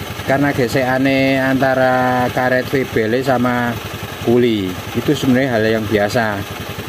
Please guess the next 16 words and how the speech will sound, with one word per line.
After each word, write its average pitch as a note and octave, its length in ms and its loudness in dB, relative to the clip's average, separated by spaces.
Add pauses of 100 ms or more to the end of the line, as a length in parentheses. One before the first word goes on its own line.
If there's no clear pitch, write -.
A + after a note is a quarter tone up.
(100)
Tapi B2 280 0
kita D3 280 0
bisa C3 320 0 (960)
menyiasatinya C3+ 880 2
supaya C3 720 2 (800)
halus C3+ 400 2
lah G2+ 240 2
ya. G#2 240 0 (840)
Saya B2 160 -2
tak A#2+ 160 -2
ambil A2 160 0
nih A#2 80 0
bahan G2+ 320 0
dulu. F2+ 240 -6 (3750)
Beginilah B2 400 0
kondisinya. A2+ 560 0